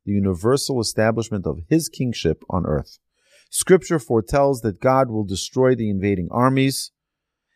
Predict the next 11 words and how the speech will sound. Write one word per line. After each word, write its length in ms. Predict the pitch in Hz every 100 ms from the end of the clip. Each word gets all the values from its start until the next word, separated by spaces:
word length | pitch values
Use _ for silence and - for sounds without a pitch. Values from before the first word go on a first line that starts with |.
| _
and 260 | 107 113 104
the 80 | 104
Messianic 600 | 98 - 117 120 120 -
era 360 | 120 110 95 82 -
shall 340 | - - 98 87
then 340 | 101 87 80 -
begin. 420 | 98 90 98 85 - _ _ _ _ _ _ _ _ -
The 160 | 120 123
invasion 520 | 113 156 170 135 147
of 200 | 123 101
Judah 560 | 104 165 160 156 165